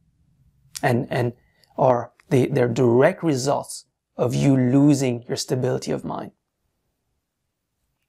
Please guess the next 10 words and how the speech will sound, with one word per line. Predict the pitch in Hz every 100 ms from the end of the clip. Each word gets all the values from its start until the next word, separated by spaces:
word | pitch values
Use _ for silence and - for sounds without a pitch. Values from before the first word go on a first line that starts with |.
| _ _ _ _
your | - 139
balance | 185 147 151 139 165
of | 139
mind. | - - - _ _ _ _ _ _ _ _ _ _ _ _ _ _ _ _ _ _ _ _ _ _ _ _ _ _ _ _ _ _ _ -
It's | 135
because | - 156 127
you're | 143 -
o-, | 151 -
o-, | 160 - _
operating | 147 151 160 143 131 120